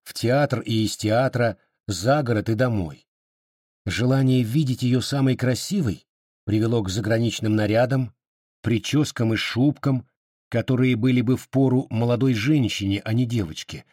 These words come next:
только-только начинавшей взрослеть. Он сам невольно торопил ее развитие,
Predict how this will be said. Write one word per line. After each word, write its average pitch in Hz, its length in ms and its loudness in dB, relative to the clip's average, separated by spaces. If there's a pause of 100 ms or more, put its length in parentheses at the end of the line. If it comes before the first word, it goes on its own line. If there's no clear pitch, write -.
(180)
только-только 113 680 -2
начинавшей 110 580 -2
взрослеть. 98 640 -6 (800)
Он 139 200 0
сам 156 540 0
невольно 120 520 2
торопил 123 440 0
ее 131 180 2
развитие, 135 680 -2